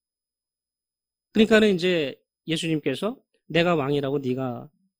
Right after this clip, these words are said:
말하는구나." 이렇게 대답하신 것으로, 네, 그렇게 보여집니다. 예수님은,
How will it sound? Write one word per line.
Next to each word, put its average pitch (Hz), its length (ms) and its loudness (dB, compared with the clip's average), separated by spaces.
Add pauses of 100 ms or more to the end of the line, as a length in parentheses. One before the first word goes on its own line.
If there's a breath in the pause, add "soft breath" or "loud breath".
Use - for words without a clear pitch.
(240)
말하는구나." 120 760 -6 (680)
이렇게 147 280 0
대답하신 131 580 -6
것으로, 117 560 -10 (100)
네, 110 140 -18
그렇게 113 560 -14
보여집니다. 113 600 -8 (1600 loud breath)
예수님은, 214 680 6